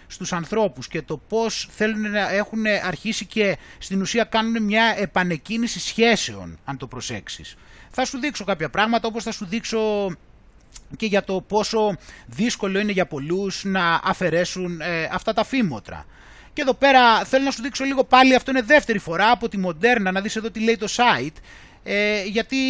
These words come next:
είναι πολύ, έτσι έχει την πλάκα του όλο αυτό, γιατί βλέπεις ότι αυτοί που βγάζουν τις selfies έχουν, χρησιμοποιούν και τα ίδια μιμίδια προφανώς, γιατί η διαταγή είναι από πάνω και τους, ε, τους, ε,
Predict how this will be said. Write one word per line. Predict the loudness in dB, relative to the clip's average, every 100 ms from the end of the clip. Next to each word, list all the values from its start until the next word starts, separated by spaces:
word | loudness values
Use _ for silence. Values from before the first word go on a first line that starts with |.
| -2 -2
είναι | -4
πολύ, | -2 -2 0 0 0 2
έτσι | 0 0
έχει | -4
την | -6 4
πλάκα | 6 6 2
του | -4
όλο | -6 -6
αυτό, | -6 -8
γιατί | -6 -6 -4
βλέπεις | 0 0 0
ότι | -6 -6 -6 -4 -4 -6 -6
αυτοί | -6 -8
που | -8
βγάζουν | -4 -4 -4
τις | -6 -6 -2
selfies | -2 -4 -6 -8 -12 -20 -6
έχουν, | -6 -4 -4 -4
χρησιμοποιούν | -6 -4 -6 -4 -4 -2
και | 0
τα | 2 4
ίδια | 2 2
μιμίδια | 2 4 2 2 -2 -6
προφανώς, | -8 -8 -6 -6
γιατί | -6 -6 -6
η |
διαταγή | -2 -2 -2 -6 -4
είναι | -6
από | -6 -6
πάνω | -4 -2 -2
και | -6 -4 -2 -2 -6
τους, | -10 -10 -10
ε, | -10 -12 -14
τους, | -12
ε, | -12